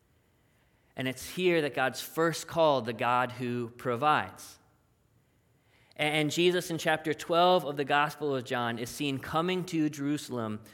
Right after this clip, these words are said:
where he prepares to become the ultimate substitutionary sacrifice for us, where God again provides. And in that chapter, he tells the people this, uh, chapter twelve, verse thirty-one through thirty-six. Listen closely.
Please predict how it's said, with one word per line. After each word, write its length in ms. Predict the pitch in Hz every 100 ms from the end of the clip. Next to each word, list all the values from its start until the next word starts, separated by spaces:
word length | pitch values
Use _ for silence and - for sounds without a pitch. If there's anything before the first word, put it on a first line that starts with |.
| - -
where 140 | 127
he 260 | 117 185 196
prepares 460 | 175 - 127 120
to 100 | 117
become 340 | 120 120 127 120
the 160 | 117 -
ultimate 640 | 143 170 175 - 120 107 -
substitutionary 800 | - 135 139 - 135 - 127 120
sacrifice 760 | - 147 147 - - 107 104
for 460 | - - 120 117 -
us, 400 | 131 98 - - _ _ _ _
where 160 | - 120
God 420 | 117 123 123 110
again 540 | 101 110 117 120 101 101 101
provides. 680 | - 110 120 117 92 - - - _ _ _ _ _ _ _ _ _ -
And 100 | 135
in 120 | 127
that 260 | 127 143 -
chapter, 460 | - 123 120 120
he 160 | 110 120
tells 280 | - 117 113
the 120 | 110
people 400 | - 113 107 107
this, 480 | 110 101 - - - _ _ _ _ _ _
uh, 100 | 107
chapter 380 | 110 117 107 107
twelve, 400 | - 104 104 101
verse 240 | 101 -
thirty-one 480 | - 110 104 98 98
through 160 | 104 101
thirty-six. 600 | - 98 - - 92 -
Listen 280 | 104 - 104
closely. 440 | 98 95 - -